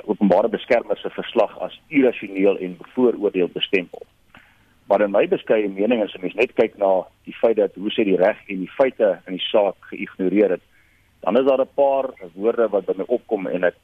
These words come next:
ek, ek dink ek is in goeie geselskap as ek dit kan deel oor die, oor, oor die radio. Goed soos oneerlikheid, onbevoegdheid,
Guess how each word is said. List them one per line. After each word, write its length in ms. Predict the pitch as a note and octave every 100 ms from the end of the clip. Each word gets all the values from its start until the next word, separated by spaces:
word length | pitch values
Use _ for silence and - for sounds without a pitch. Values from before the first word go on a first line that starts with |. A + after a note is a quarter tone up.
| _
ek, 100 | F2 -
ek 140 | E2+
dink 200 | G2+ A#2
ek 140 | A2+ -
is 80 |
in 80 | F2+
goeie 220 | - A#2+
geselskap 680 | G#2+ G#2 - A#2 - G2 -
as 100 | F2
ek 80 | -
dit 140 | -
kan 180 | - E2+
deel 220 | F2 G2+
oor 80 | F2+
die, 200 | F2 E2+ -
oor, 160 | F2 -
oor 100 | F2
die 100 | E2+
radio. 360 | E2+ G#2 E2+ - _ _ _ _ _ -
Goed 200 | C#3 -
soos 240 | B2 -
oneerlikheid, 720 | A2 A#2 B2+ A2 G2 D2+ C2 _ _ _
onbevoegdheid, 760 | - A2+ G#2 - C3+ - -